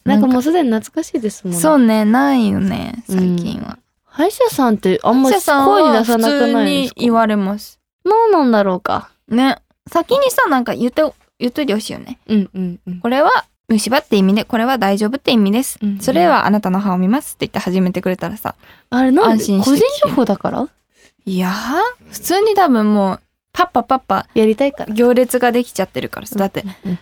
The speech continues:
Speaker 2: 学校とか行ったら千人ぐらいやるんじゃない？多分。
Speaker 1: うーん。
Speaker 2: したらもう、いちいち、「虫歯だね」とか言ってらんないんじゃない？多分。
Speaker 1: そうだよね。
Speaker 2: うん。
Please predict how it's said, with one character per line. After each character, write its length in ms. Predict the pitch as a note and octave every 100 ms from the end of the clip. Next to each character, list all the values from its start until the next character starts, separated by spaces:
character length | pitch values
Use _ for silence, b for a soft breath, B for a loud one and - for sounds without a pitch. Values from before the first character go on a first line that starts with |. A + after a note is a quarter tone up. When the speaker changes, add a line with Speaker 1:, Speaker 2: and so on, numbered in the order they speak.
| -
Speaker 2:
学 180 | - -
校 180 | - C#4
と 80 | -
か 80 | -
行 40 |
っ 20 |
た 80 | -
ら 20 |
千 260 | - A3+ A3+
人 140 | B3+
ぐ 80 | D4+
ら 100 | -
い 40 |
や 80 | G3
る 160 | F#3 F#3
ん 60 |
じ 60 | F#3+
ゃ 40 |
な 120 | A#3+ G#3
い？ 60 |
多 100 | G#3
分。 220 | G#3 G#3 - _ _ G3
Speaker 1:
う 40 |
ー 640 | F#3 F#3 F#3 F3+ F3 E3
ん。 20 | D#3+
Speaker 2:
し 120 | D#3
た 120 | A#3+
ら 180 | A3 F3+
も 260 | F3+ F3 E3+
う、 60 | - _
い 80 | G#3
ち 140 | F#3+ C4
い 60 |
ち、 120 | - - b b
「虫 260 | A#3+ A#3+ A#3+
歯 160 | A3+ A3
だ 140 | A3
ね」 240 | B3+ C4+ A#3
と 60 |
か 80 | -
言 60 | -
っ 20 |
て 100 | E3+
ら 120 | F#3
ん 60 | G3+
な 60 |
い 40 | A3+
ん 40 |
じ 80 | F#3+
ゃ 40 |
な 100 | D#3+
い？ 60 | G3
多 100 | -
分。 100 | -
Speaker 1:
そ 160 | - C#4
う 40 |
だ 120 | B3+ E3+
よ 80 |
ね。 220 | E3+ F3 E3+
Speaker 2:
う 40 |
ん。 480 | E3+ D#3+ - A#3+